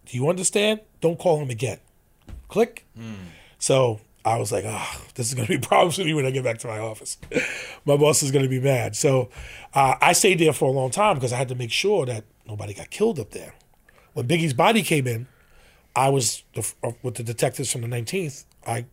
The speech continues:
Speaker 1: the body get to the funeral home. I was there in the funeral parlor looking at the body with them. And we were talking about it. And they're like, "Derek, you're the big,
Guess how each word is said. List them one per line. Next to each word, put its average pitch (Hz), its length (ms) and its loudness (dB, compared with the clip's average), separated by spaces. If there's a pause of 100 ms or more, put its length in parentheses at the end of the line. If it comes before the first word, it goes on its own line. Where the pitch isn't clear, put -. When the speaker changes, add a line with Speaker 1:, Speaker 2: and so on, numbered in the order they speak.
(120)
Speaker 1:
the 117 80 -4
body 120 180 -2
get 117 240 -8
to 117 80 -12
the 104 60 -10
funeral 196 260 -4
home. 117 140 -6
I 110 80 -6
was 117 160 -6
there 120 260 -6 (540)
in 120 120 -8
the 110 60 -4
funeral 160 280 -2
parlor 107 380 -6
looking 107 220 -10
at 92 100 -12
the - 60 -20
body 117 380 -8 (120)
with 113 140 -10
them. 127 180 -6 (720)
And 135 120 -2
we 160 80 4
were 139 100 2
talking 175 320 2
about - 240 -6
it. - 80 -18 (680)
And 101 100 -6
they're 117 80 -2
like, 110 120 -4
"Derek, 131 260 0
you're 131 120 0
the 127 80 0
big, 123 240 -4